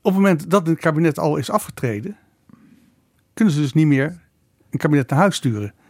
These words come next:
Dat is, dat is het belangrijkste machtsmiddel. Dus daarom is er de afspraak van: we doen nog alleen het,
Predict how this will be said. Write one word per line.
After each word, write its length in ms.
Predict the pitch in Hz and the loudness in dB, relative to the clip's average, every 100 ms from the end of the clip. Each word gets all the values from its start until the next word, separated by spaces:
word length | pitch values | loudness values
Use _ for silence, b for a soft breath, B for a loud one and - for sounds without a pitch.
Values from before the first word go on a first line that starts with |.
| b - | b -6
Dat 100 | 190 | -4
is, 60 | |
dat 380 | 170 156 160 - | -2 -2 -4 -4
is 120 | 160 | -6
het 120 | 160 147 | -4 2
belangrijkste 380 | 196 185 127 | 2 2 0
machtsmiddel. 420 | 160 175 147 113 127 | 0 0 0 -2 -2
Dus 220 | 156 - | -4 -2
daarom 420 | 165 180 135 151 B B B B B | 0 0 2 -2 B B B B B
is 180 | - 156 | -6 -2
er 80 | 135 | -2
de 100 | 117 | 0
afspraak 480 | 104 143 123 113 120 156 135 | -2 -2 -2 -2 -4 -12 -6
van: 200 | 131 156 | -4 -4
we 220 | 175 131 | -4 0
doen 120 | 135 | 0
nog 140 | 131 143 | 0 2
alleen 220 | 139 131 | 2 4
het, 200 | 135 | 2